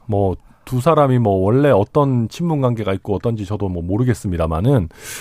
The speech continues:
어, 감사원의 사무총장이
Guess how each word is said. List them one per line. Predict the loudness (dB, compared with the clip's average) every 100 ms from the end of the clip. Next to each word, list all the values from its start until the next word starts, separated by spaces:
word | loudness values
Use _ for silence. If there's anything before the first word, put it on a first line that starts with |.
| -16 -18 -20 -10
어, | -2 -2
감사원의 | 0 0 4 4 4 2
사무총장이 | 2 2 0 -2 0 2 2 2 0 0 0 0 -2